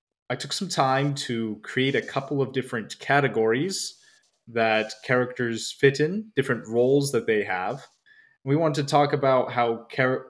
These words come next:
what, what those roles do in a list, who some characters are that fit those roles, and how important that role is in each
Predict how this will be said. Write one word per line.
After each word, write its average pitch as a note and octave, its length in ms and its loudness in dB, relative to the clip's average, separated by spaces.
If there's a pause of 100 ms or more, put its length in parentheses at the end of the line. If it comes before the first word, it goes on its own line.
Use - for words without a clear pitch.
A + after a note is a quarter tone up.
(160)
what, C3+ 420 2 (260)
what C#3 480 2
those C#3+ 240 4
roles C3+ 400 6
do C#3 240 2
in E3+ 80 0
a F3+ 60 0
list, A3 480 0 (100)
who C3+ 60 -4
some B2 180 -6
characters A#2+ 840 -4
are A#2+ 180 0
that - 180 -6
fit E3+ 260 -6
those G#3 380 0
roles, A#3 540 0 (600)
and B2 280 2
how D3 200 4
important A#2+ 500 0
that A2+ 240 0
role A2+ 420 -4 (220)
is A2+ 480 -2
in A2+ 300 -2 (100)
each G#2+ 540 -10